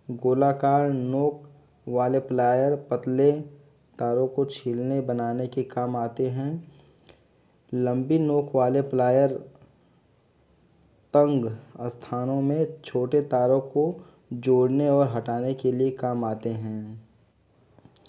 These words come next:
इनमें एक तरफ पतला तार काटने के लिए कटर भी होता है। ये अनेक प्रकार के फ्लैट नोज,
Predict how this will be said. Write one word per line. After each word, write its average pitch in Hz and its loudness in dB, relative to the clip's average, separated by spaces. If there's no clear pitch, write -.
इनमें 135 2
एक 147 2
तरफ 143 2
पतला 135 2
तार 135 4
काटने 127 0
के 131 4
लिए 135 4
कटर 131 2
भी 123 0
होता 110 0
है। 110 -10
ये 156 2
अनेक 156 2
प्रकार 131 4
के 143 4
फ्लैट 143 0
नोज, 135 0